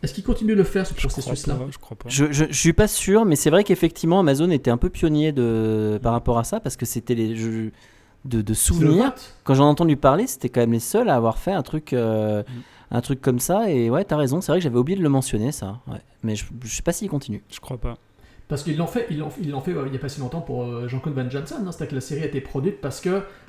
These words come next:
Speaker 1: euh, il y a eu un plébiscite, euh, du pilote, sur le pilote, euh, qui était sorti l'année dernière, hein. Les gens ont plébiscité le pilote, et il y a eu la série Bosch, qui maintenant, on a, je sais plus combien de saisons, c'était
Speaker 2: Trois.
Speaker 1: comme ça aussi, il y a eu le pilote, ça a plu, ils sont quoi, trois saisons, c'est ça ?
Speaker 2: Trois, je crois, ouais. Mm.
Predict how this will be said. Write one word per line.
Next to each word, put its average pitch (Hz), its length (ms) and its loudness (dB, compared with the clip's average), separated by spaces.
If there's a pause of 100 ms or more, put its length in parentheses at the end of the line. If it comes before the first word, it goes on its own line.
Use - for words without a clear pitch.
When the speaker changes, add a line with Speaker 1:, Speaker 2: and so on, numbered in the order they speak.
Speaker 1:
euh, 127 200 -4
il 123 40 -4
y 131 60 -2
a - 20 -2
eu 160 140 0
un 135 80 -6
plébiscite, 143 680 -4
euh, 135 260 -2
du 123 140 -8
pilote, 143 460 -4
sur 123 160 -6
le 110 40 -10
pilote, 156 320 -4
euh, 120 600 -6
qui - 80 -8
était 131 100 -8
sorti 127 240 -10
l'année 120 160 -4
dernière, 165 380 -8
hein. 135 100 -8
Les 127 60 -4
gens 147 160 -6
ont 139 80 -8
plébiscité 135 420 -10
le 120 60 -8
pilote, 156 440 -8 (360)
et 135 120 -2
il 131 60 2
y 131 60 2
a - 20 0
eu 131 140 0
la 120 80 -2
série 123 260 -4
Bosch, 156 540 -2
qui - 100 -12
maintenant, 135 340 -6
on 123 40 -6
a, 123 80 -6
je 110 160 -8
sais - 80 -16
plus - 100 -20
combien 120 160 -10
de 117 60 -12
saisons, 151 320 -6
c'était 139 220 -6
Speaker 2:
Trois. 135 120 -6
Speaker 1:
comme 165 100 -8
ça 143 60 -8
aussi, - 180 -8
il 185 60 -6
y 143 40 -6
a - 20 -4
eu 123 60 -4
le 113 40 -10
pilote, 139 240 -4
ça 117 140 -10
a 107 40 -12
plu, 247 280 -8 (220)
ils 123 60 -8
sont 135 140 -8
quoi, 123 160 -8
trois 165 140 -8
saisons, 190 260 -8
c'est 185 100 -12
ça ? - 120 -12
Speaker 2:
Trois, 151 100 -6
je - 80 -12
crois, - 180 -18
ouais. 113 60 -16 (140)
Mm. 131 80 -14